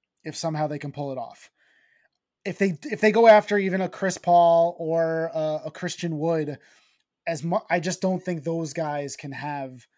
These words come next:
the same effect, uh, on this team. Because as I said, I mean, R J, Mitch, Frank, all these guys are still really young. Um, Randall, I actually, I,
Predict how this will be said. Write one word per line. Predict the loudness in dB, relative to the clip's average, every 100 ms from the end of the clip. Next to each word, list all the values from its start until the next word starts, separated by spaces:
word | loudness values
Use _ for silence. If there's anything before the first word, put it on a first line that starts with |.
| _ _ -14
the | -10
same | -8 -6 -8
effect, | -8 -6 -6 -8 -20 -18 -10
uh, | -10 -8
on | -12 -10
this | -12
team. | -12 -12 -12
Because | -8 -6
as | -4
I |
said, | 2 2
I | 2
mean, | -4
R | -2 0
J, | 0 -2 -4 -18 -12
Mitch, | -4 -2 -2 -4 -12 -16 _
Frank, | -2 -2 0
all | -2
these | -2 0
guys | -2 -2
are |
still | -4 -2 -2
really | -4 -4 0 0 -2
young. | -6 -4 -2 -2 -4 _ _ _ _ _ -10
Um, | -6 -6 -10 -16 -16
Randall, | 0 4 6 6 8
I | 8
actually, | 8 4 -2 -4 -6 _ _ _
I, | -16